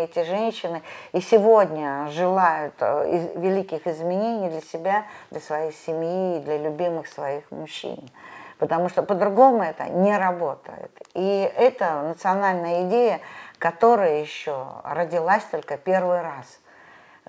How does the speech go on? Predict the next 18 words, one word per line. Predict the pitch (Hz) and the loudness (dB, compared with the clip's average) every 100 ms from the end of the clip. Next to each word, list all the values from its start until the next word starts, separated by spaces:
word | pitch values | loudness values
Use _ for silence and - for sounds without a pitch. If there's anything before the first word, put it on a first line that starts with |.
| 127 | -4
которой | 170 175 247 240 | 0 6 8 8
аналогов | - 185 185 170 147 147 135 - | 6 4 4 2 0 -4 -8 0
просто | 185 202 202 175 | 2 2 0 0
нет. | 170 151 127 - - - - - | 0 -4 -10 -18 -20 -20 -20 -8
Вот. | 156 170 165 - | -4 0 -2 -2
И | - 180 | -2 -2
поэтому, | 185 190 202 240 240 196 165 139 | 2 4 6 4 2 0 -2 -2
а, | - 135 151 147 143 | -4 -4 -6 -6 -6
вы, | 135 156 180 202 127 - | -4 -2 -2 0 -2 -2
а, | 156 147 151 - - - | -6 -6 -8 -14 -20 -8
принимайте | - 190 202 220 208 180 | 0 2 4 2 2 0
решения | 180 233 214 180 170 | 0 -2 0 0 0
и | 165 | 0
действуйте. | 165 - - - 147 | -4 -4 -10 -12 -14
Вся | - 220 233 | 0 0 0
информация | 208 190 170 170 - 185 - - - | -2 -4 -2 -6 -8 -14 -14 -20 -12
у | 156 | -8
нас, | 151 151 - | -6 -6 -8